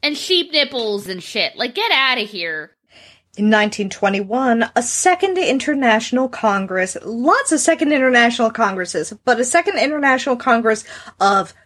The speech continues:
Speaker 2: eugenics was held in New York's Museum of Natural History. Although Bell did not present any research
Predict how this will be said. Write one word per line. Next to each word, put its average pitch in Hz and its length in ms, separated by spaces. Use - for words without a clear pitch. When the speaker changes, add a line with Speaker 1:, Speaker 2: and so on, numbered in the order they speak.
Speaker 2:
eugenics 190 1200
was 370 240
held 285 260
in 277 120
New 247 100
York's 220 400
Museum 202 400
of 190 140
Natural 175 380
History. 170 640
Although 208 320
Bell 180 200
did 196 200
not 175 240
present 233 480
any 208 200
research 185 600